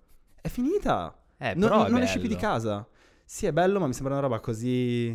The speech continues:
Speaker 2: È un po' mezza distopica,
Speaker 1: Eh,
Speaker 2: però
Speaker 1: io toglierei anche il mezza. Però cazzo, è una di quelle cose che dici: "Voglio provarla, bro."
Speaker 2: Voglio provare il freddo tocco di
Speaker 1: L'N P C
Speaker 2: una
Speaker 1: Ussi.
Speaker 2: <laughs> L'N P C Ussi. Anche perché pensa comunque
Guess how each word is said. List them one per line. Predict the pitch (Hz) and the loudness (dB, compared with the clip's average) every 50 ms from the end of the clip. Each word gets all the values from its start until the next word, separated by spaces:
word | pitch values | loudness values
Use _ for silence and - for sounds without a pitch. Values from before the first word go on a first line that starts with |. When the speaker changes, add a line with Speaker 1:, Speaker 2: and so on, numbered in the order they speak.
| 120 123 - _ _ - - _ _ _ _ _ _ _ _ _ | -6 -10 -16 _ _ -20 -20 _ _ _ _ _ _ _ _ _
Speaker 2:
È | _ 135 | _ -8
un | 131 127 | -8 -4
po' | - 143 143 135 | 0 2 2 2
mezza | 131 143 143 135 131 143 | 2 0 -2 -2 -4 -4
distopica, | 139 135 - - - 120 117 120 120 - 123 113 117 113 113 | -4 -4 -6 -4 -2 0 0 0 0 -2 -4 -6 -6 -6 -4
Speaker 1:
Eh, | 110 - | -4 -4
Speaker 2:
però | 117 110 113 113 113 104 95 78 - | -4 -2 -2 0 0 0 -2 -2 -2
Speaker 1:
io | 147 147 | -2 -2
toglierei | - 113 120 113 110 110 107 104 | 0 -2 -2 0 0 0 0 -2
anche | 104 - 107 | -2 -4 -6
il | 101 | -4
mezza. | 104 104 101 98 95 95 101 101 98 98 110 - _ _ _ _ _ _ _ _ _ _ _ _ _ _ _ _ - | -4 -4 -4 -6 -8 -8 -10 -10 -10 -10 -12 -16 _ _ _ _ _ _ _ _ _ _ _ _ _ _ _ _ -2
Però | - 175 196 | 0 2 2
cazzo, | 180 - 185 160 - | 2 0 -2 -2 2
è | - | 2
una | 156 | 2
di | 156 | 4
quelle | 160 185 185 175 | 4 4 4 4
cose | 202 185 170 | 4 2 2
che | 156 | 0
dici: | 160 135 | -2 -2
"Voglio | 143 123 135 131 127 127 131 123 | 2 4 6 6 6 4 2 0
provarla, | - 131 117 117 113 113 110 110 110 110 110 | 0 -2 0 0 0 0 0 -2 -4 -6 -6
bro." | 104 107 110 107 104 113 127 _ _ _ _ _ _ _ _ _ | -6 -6 -6 -6 -8 -10 -14 _ _ _ _ _ _ _ _ _
Speaker 2:
Voglio | - 120 120 127 127 127 | -10 -6 -4 -4 -4 -4
provare | - 127 123 127 127 131 131 | -4 -2 0 2 2 2 2
il | 131 127 120 120 117 117 117 117 110 - _ _ - _ _ _ | 0 0 -2 -2 -2 -2 -4 -6 -8 -12 _ _ -20 _ _ _
freddo | _ - - - 131 127 120 127 120 123 | _ -20 -8 -2 0 0 0 2 0 0
tocco | - 131 123 - - - | 2 2 2 2 0 -2
di | 120 117 | 0 6
Speaker 1:
L'N | 131 143 147 143 110 | 6 8 8 8 8
P | - 156 139 | 6 6 6
C | - - 156 147 | 6 6 6 8
Speaker 2:
una | 143 180 | 8 8
Speaker 1:
Ussi. | 180 185 196 180 160 185 175 175 196 175 - 180 156 | 8 8 6 6 6 6 6 6 6 4 4 4 2
Speaker 2:
<laughs> | 170 180 - - - 339 302 - 139 | 2 0 -2 -4 -8 -8 -4 -2 2
L'N | 143 143 160 151 | 2 2 2 2
P | 139 151 | -2 -4
C | 147 - 156 147 | -4 -2 -2 -2
Ussi. | 131 131 135 127 - - - 123 - - - - - - | 0 0 0 -2 -4 -6 -8 -10 -10 -10 -16 -18 -14 -6
Anche | - 156 156 - 202 | -4 -4 -2 -2 0
perché | 190 220 220 - 285 - - | 0 0 0 0 -4 -4 -2
pensa | - 226 240 240 - 285 | -2 -2 -2 0 -2 -4
comunque | 269 - 160 147 139 - - 135 127 123 120 113 - - - | -2 -2 -2 -2 -4 0 2 4 4 4 2 0 -6 -18 -20